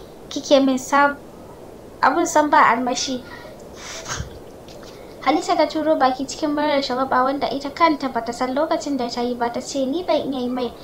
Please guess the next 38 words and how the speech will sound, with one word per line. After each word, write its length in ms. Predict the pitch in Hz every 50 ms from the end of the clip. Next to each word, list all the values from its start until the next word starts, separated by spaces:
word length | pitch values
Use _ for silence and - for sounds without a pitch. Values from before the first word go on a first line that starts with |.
| - - - - - - -
ni 100 | 320 359
ban 160 | 349 349 311 -
iya 160 | 262 285 269
mai 140 | 254 233 -
armashi 480 | - 233 240 240 226 247 - - 247 233
ba, 140 | 240 233 240
sai 280 | - - 320 339 339 339
ka 100 | - 311
nemo 300 | 285 262 262 254 254 262
wanda 240 | 262 262 277 262 254
ya 80 | 240 -
iya 200 | - 240 240 233
yi 120 | 233 240
maka. 280 | 247 247 269 - - 277 - - - - - - - - - - - - - - - - - - - - - - - - - - - - - -
Sai 140 | - 311 359
ka 100 | - 349
nemo 200 | 330 320 320 311
wanda 220 | 311 320 320 269 262
ya 80 | -
iya 200 | - 254 277 262 247
ya 100 | 240 226 233
yi 80 | 240 247
maka." 240 | 240 254 - 233 240
Habib 320 | - - 269 311 330 302
ya 120 | 277 277 277
ja 100 | 285 262 -
iska 280 | 233 - - - 262 254 -
kamar 300 | 254 247 254 262 262 269
ya 140 | 269 269 269
ci 140 | - - 285
yaji 260 | 277 285 277 262 247
yana, 300 | 254 269 254 240 220 240 - - - - - - - - - - - - - - - - - - - - - - - - - - - - - - - - - - - - - - - - - - - - - - - - - - - - - - - - - - - - - - - - -
yana 300 | 277 302 311 330 311 285
motsa 260 | 277 285 302 294 - 269
sumar 360 | - - 254 240 247 247 247
kansa 260 | 269 262 262 262 -
ya 140 | 247 247 254
ce, 200 | 254 - 285 254